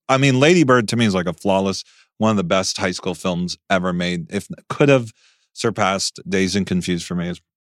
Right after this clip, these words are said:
maybe the best high school film ever made. But, um, but yeah, Greta Gerwig, Little Women. I mean,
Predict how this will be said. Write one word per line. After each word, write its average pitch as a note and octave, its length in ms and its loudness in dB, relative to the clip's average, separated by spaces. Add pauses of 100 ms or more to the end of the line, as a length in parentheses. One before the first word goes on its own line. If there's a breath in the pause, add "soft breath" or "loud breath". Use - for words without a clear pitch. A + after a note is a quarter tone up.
(380)
maybe G2+ 320 -2
the F2 100 -4
best E2 220 -6
high F#2 140 -6
school D#2+ 260 -10
film D2+ 360 -8
ever D#2+ 180 -6
made. C#2 320 -10
But, F2+ 220 -4 (440)
um, F#2 460 -4 (260)
but F2+ 280 -2
yeah, F2 180 0
Greta G#2+ 320 0
Gerwig, F2+ 440 -4
Little F#2 260 -4
Women. E2+ 260 -8
I F#2 80 -6
mean, F2 380 -4